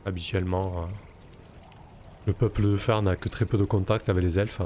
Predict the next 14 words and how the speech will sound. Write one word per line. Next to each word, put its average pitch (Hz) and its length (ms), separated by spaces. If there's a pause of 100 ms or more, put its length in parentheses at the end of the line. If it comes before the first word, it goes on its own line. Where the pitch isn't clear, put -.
(800)
Et 95 40
Sadia 95 300
lui 92 140
explique - 340
que, 95 140 (1160)
qu'elle 104 120
espère 101 340
obtenir 101 400
leur 95 160
aide, 95 180 (380)
puisqu'elle - 280
les 90 180
a 92 60
aidés 90 220